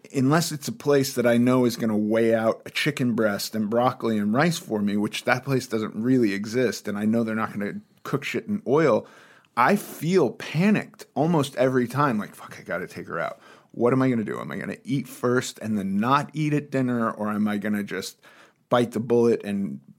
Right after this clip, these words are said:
throw my trust into the cooks?" It, it's, it's a tricky proposition.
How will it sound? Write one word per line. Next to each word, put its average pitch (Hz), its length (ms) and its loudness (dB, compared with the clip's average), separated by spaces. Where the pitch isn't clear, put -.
throw 117 480 0
my 107 200 0
trust - 500 -2
into 104 180 -6
the 101 120 -8
cooks?" - 300 -2
It, 135 260 0
it's, 143 360 -2
it's 131 160 -2
a 123 80 -4
tricky - 500 -4
proposition. 127 840 -2